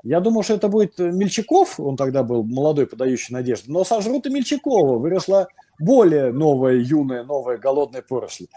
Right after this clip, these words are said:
А ты говоришь, э, смогут ли там элиты на что-то повлиять? Если элиты будут чем-то недовольны, вместо них придет вот такие вот молодые, голодные, как эта режиссерка, и сожрут их со всеми какашками, потрохами, портянками и всем остальным. И это уже началось. Вот,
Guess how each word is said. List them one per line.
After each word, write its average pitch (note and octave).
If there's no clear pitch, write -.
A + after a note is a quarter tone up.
А F#3
ты F#4
говоришь, C#4
э, C3
смогут G#3
ли F3+
там D#3
элиты F3
на C#3+
что-то D#3+
повлиять? C#3+
Если F#3
элиты F3+
будут F#3
чем-то F3+
недовольны, F#3+
вместо D#3+
них F3+
придет D3
вот C#3+
такие D3
вот B2
молодые, C#3+
голодные, C#3+
как A2+
эта A#2+
режиссерка, G#2+
и C#3+
сожрут B3
их D4
со A3+
всеми B3
какашками, G#3
потрохами, E3+
портянками D#3
и C#3
всем C#3+
остальным. C3
И E3+
это G#3
уже E3+
началось. D#3+
Вот, B2+